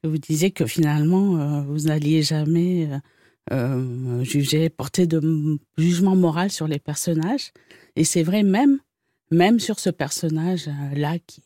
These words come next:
est terrifiant, hein, absolument horrible. D'ailleurs, l'acteur est vraiment, euh, incroyable. Et justement, c'est parce que ces personnages sont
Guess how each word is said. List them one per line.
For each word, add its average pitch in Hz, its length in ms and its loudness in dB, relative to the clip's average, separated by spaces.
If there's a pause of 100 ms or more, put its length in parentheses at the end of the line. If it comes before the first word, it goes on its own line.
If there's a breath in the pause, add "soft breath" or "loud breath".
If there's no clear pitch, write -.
est 123 120 -8
terrifiant, 170 720 -4
hein, 143 160 -10
absolument 143 520 -2
horrible. 156 260 -2
D'ailleurs, 131 200 -6 (360 loud breath)
l'acteur 127 420 -4
est 120 160 -12 (560)
vraiment, 139 580 -4 (440)
euh, 143 180 -4
incroyable. 156 640 0 (280 soft breath)
Et 156 120 0
justement, 165 520 0
c'est - 220 -2 (140)
parce - 340 -2
que 220 200 -2
ces 190 180 -6
personnages 170 540 -2
sont 180 300 -2